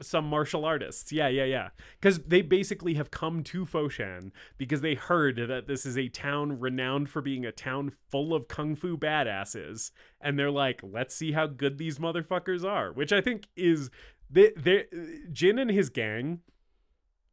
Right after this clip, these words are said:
in this first twenty-five minutes of the movie is sort of my favorite bit. I'm not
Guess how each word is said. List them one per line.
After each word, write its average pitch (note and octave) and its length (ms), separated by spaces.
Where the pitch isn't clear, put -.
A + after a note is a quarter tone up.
in F3+ 180
this F3 300
first F#3 480
twenty-five F#3+ 460
minutes G2+ 260
of C#3+ 40
the D3+ 80
movie D#3+ 420
is B2 200
sort B2 300
of A#2+ 220
my A#2 220
favorite A#2 560
bit. G#3+ 320
I'm C#3+ 180
not D3+ 280